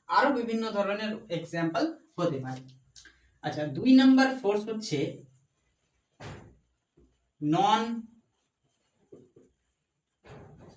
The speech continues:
কন্ট্যাক্ট ফোর্স, বা এটাকে আর এক ভাষাতে বলা হয় ডিসট্যান্ট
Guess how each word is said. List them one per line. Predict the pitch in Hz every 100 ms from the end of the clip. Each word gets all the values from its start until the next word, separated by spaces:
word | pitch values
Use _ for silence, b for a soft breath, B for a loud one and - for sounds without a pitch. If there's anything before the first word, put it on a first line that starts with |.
| _ _ -
কন্ট্যাক্ট | 196 214 226 151 - - - _ _ - -
ফোর্স, | 170 143 131 - - _ _ _ _ _ _ _ _ _ _ _ _ _ _ _ _ _ _ _ _ _ _ _ _ _ _ _ _ _
বা | 165 196 190 196
এটাকে | 220 233 240
আর | 226 - 202 208
এক | 196
ভাষাতে | 208 214 208
বলা | 175 160
হয় | - 151 151 - - _ _ _ - _ - _ _ _ _ _ _ - - _ - _ _ _ _ _
ডিসট্যান্ট | 156 160 254 254 - 202 185 185 185 -